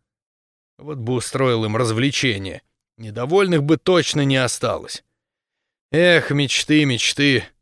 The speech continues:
Наблюдая, как восемь вооруженных до зубов дядек уселись в два внедорожника марки Toyota, я решил, что стоять и дальше на одном месте не имеет смысла. Мои ноги идут медленно,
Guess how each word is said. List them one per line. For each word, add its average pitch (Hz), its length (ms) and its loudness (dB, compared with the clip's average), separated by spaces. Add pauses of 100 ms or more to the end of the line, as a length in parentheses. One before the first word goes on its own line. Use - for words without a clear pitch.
(680)
Наблюдая, 139 520 -2
как 170 240 -2
восемь 156 400 2
вооруженных 139 680 2
до 127 160 0
зубов 131 400 2
дядек 127 400 -2
уселись 131 460 -2
в 104 80 -6
два 113 260 0
внедорожника 120 760 0
марки 120 300 -2
Toyota, 175 540 0 (400)
я 180 180 -6
решил, 147 280 -4
что 139 180 -8
стоять 135 520 -2
и 120 40 -4
дальше 156 420 -2
на 151 140 2
одном 135 260 0
месте 143 460 -2 (340)
не 156 280 2
имеет 139 340 0
смысла. 104 480 -8 (480)
Мои 151 260 -2
ноги 202 340 0
идут 185 280 0
медленно, 190 600 2